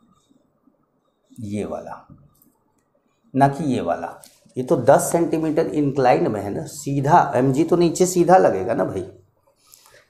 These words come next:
एमजी तो नीचे सीधा लगेगा। तो अब अगर ये दस सेंटीमीटर है तो ये कितना है, पहले ये आपको निकालना पड़ेगा, ठीक है। तो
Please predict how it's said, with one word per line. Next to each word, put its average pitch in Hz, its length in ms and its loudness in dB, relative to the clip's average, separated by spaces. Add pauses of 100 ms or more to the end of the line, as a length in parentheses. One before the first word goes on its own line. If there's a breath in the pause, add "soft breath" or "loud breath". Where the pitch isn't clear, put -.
(160)
एमजी 113 260 0
तो 147 120 -4
नीचे 139 280 -2
सीधा 127 320 -4
लगेगा। - 340 -6 (800 soft breath)
तो 120 60 -2 (120)
अब 220 240 6
अगर 196 280 8
ये 185 340 8 (100)
दस 214 280 6
सेंटीमीटर 165 600 2
है 190 100 4
तो 190 100 2
ये 143 320 2
कितना 104 320 -4
है, 107 140 -4
पहले 110 280 -6
ये 101 160 -4
आपको 92 280 -8
निकालना - 420 -8
पड़ेगा, - 360 -20 (1700)
ठीक - 200 -10
है। - 60 -20 (1800 soft breath)
तो 226 100 8